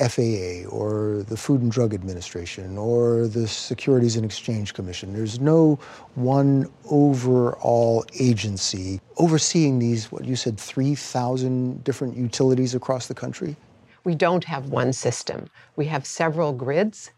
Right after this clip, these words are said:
Speaker 2: We also have individual energy e-, ecosystems in regions and states. And that's part of our strength, because the resources for energy are different in different regions.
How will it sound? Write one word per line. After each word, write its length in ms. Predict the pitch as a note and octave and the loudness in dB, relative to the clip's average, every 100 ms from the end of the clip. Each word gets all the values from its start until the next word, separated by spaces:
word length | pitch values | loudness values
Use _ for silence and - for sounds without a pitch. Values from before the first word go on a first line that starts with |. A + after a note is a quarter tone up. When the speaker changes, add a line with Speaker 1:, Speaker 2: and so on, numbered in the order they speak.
| _ _ _ _ | _ _ _ _
Speaker 2:
We 140 | E3+ E3+ | 2 4
also 380 | E3 E3 E3 E3 | 4 2 2 2
have 280 | E3 D3 - | 0 -4 0
individual 680 | F3 F#3+ E3 F3+ F3+ E3+ D#3 | 2 2 4 4 4 4 2
energy 480 | E3+ D#3+ D#3 D#3+ E3 | 2 0 2 0 0
e-, 300 | D#3+ - F#3+ | -2 -2 -4
ecosystems 720 | E3+ E3+ D#3+ E3+ - D#3+ D#3+ | 0 0 0 -2 -2 -4 -2
in 160 | D#3+ C#3 | -2 -2
regions 440 | D3+ C#3+ D#3+ D3+ | -2 -2 -4 -4
and 180 | - C#3 | -4 -6
states. 640 | - - C#3 C3 - - - - - - - | -4 -4 -4 -4 -12 -16 -18 -20 -20 -8 2
And 140 | F3+ | 4
that's 240 | G#3 G#3 - | 4 2 -4
part 280 | - G#3+ | -2 2
of 140 | G3+ E3 | 2 2
our 140 | D3 | 0
strength, 540 | C#3 - - D#3 G#2+ - - | -2 -4 0 0 -2 -12 -10
because 260 | D3 C3+ | -6 -6
the 120 | - C3 | -4 -4
resources 840 | C3+ F#3 F#3 G3+ G3+ - A3 A3 | 0 -2 0 -2 -2 -2 -4 -4
for 160 | - F#3+ | -6 -4
energy 360 | F3+ F3+ F3+ | 0 0 0
are 80 | F3 | 0
different 380 | E3+ E3+ F3+ E3+ | 0 -2 -2 -4
in 100 | E3+ | -4
different 320 | E3+ - E3 | -4 -6 -6
regions. 520 | E3 D#3+ E3 D#3 D#3 | -4 -4 -4 -6 -8